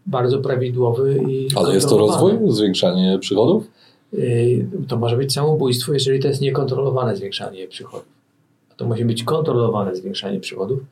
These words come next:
Speaker 1: Wtedy to jest jeden, yy, z elementów,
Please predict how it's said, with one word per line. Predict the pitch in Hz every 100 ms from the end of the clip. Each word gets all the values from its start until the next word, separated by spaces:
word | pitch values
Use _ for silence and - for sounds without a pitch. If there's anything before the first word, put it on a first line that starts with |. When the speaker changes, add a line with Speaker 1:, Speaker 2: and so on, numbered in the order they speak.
| _ _ _
Speaker 1:
Wtedy | - - 117 139 139 - _
to | -
jest | 117 110
jeden, | 117 156 127 113 104 - - _ _ -
yy, | 107 110 101
z |
elementów, | 113 113 107 104 98 95 120